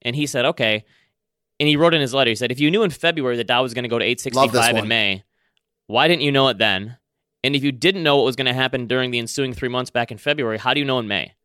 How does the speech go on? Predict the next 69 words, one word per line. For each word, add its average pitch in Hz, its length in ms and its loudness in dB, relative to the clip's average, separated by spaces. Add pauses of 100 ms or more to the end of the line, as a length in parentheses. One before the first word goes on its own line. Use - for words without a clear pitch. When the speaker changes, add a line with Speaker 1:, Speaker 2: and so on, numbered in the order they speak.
(580)
Speaker 1:
But 165 220 2 (240)
doesn't 214 220 2
it 214 80 -6
seem 214 160 -4
like 170 160 -2
during 160 240 0
the 170 80 -2
correction, 135 340 -4
everyone 143 300 -2
thinks, 156 240 -6
like, 117 160 -4 (200)
Speaker 2:
Can 202 120 4
you 285 60 6
Speaker 1:
"Okay, - 0 -
I - 20 6
Speaker 2:
read 302 60 6
that 285 60 6
Speaker 1:
didn't" 254 80 6
Speaker 2:
one 226 80 2
more 214 100 6
time? 170 240 2 (120)
So 202 120 2
that 196 120 6
was 233 120 6
basically, 233 380 4
he 185 60 6
was 196 140 6
getting 214 260 2 (120)
hate 202 300 2
mail. 139 500 2
I 135 80 2
guess 135 180 2
you 147 40 2
got 139 120 4
mail 147 160 4
back 135 160 2
in 131 60 -4
the 123 60 -2
day. 120 380 2
His 208 140 4
investors 196 420 4
were 156 100 4
like, 135 200 4
"What 147 140 4
are - 20 6
you 160 80 6
doing? 110 320 2 (140)
Why 143 120 4
aren't 147 120 2
you 135 60 0
doing 120 140 -2
something?" 101 240 -8
And 127 140 -4
so 175 140 4
what 175 140 6
did 180 100 2
he 190 80 2
say? 208 260 4 (220)
Speaker 1:
They 147 100 2
said, 156 180 2
"We 143 120 0
know 143 180 4
it's 156 100 2
gonna 147 140 -2
get 120 80 -2
worse." 127 180 0
And 123 80 -14
he 139 60 -6
said, 127 280 0